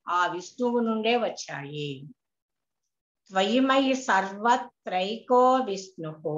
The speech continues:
వ్యర్థం కుప్యసి మయ్య సహిష్ణుః. మరి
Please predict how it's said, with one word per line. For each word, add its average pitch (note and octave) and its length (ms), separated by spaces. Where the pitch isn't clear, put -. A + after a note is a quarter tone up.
వ్యర్థం A#3 960
కుప్యసి C#4+ 760
మయ్య C4+ 680
సహిష్ణుః. G3 1000
మరి D#3 500